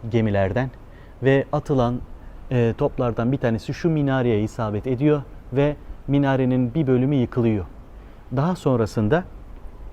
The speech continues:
bir fırtına kopuyor minare yıkıldıktan sonra ve, e, Rusların, savaş gemilerinin hepsi açığa doğru sürüklenmeye başlıyor. Hatta birçok insan işte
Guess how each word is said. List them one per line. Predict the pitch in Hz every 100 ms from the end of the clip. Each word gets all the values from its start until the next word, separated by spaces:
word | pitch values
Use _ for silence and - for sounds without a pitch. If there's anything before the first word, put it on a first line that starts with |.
| - - -
bir | 135 170
fırtına | - 151 123 151
kopuyor | 131 117 - 107
minare | 104 104 104
yıkıldıktan | 104 113 110 - 107
sonra | 98 107 104 156 151 - - - -
ve, | 123 135 139
e, | 131 117 113 110 107
Rusların, | 143 - 131 113
savaş | 98 127 131 -
gemilerinin | 127 113 110 98
hepsi | 160 - - 175
açığa | 123 - 123 117
doğru | 117
sürüklenmeye | 127 127 117 - 110 107 107
başlıyor. | 98 90 - 113 160 - - - -
Hatta | 135 - 135 120
birçok | 143 135 -
insan | 107 - 143 143
işte | - - 123